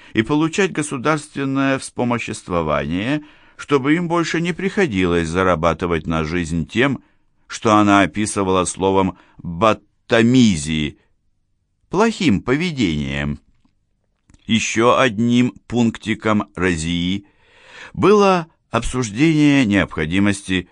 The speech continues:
государственных пенсий для уличных кошек. Короче, неуправляемый и неустойчивый ум Разии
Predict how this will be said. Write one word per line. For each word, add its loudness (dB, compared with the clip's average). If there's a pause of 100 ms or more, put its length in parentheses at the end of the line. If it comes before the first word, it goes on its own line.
(200)
государственных 0
пенсий -2 (320)
для 2
уличных 0
кошек. -4 (600)
Короче, 2 (280)
неуправляемый 2
и -2
неустойчивый -2 (100)
ум -2
Разии -4